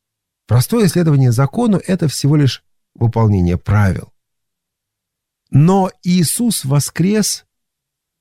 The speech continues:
и тем самым принёс нам жизнь. Так же, как и жезл Ааронов расцвёл,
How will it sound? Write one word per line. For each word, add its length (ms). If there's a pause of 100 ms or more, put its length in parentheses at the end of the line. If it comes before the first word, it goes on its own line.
и 120
тем 240
самым 320
принёс 400
нам 160
жизнь. 400 (1200)
Так 280
же, 120
как 260
и 60
жезл 600
Ааронов 720 (420)
расцвёл, 760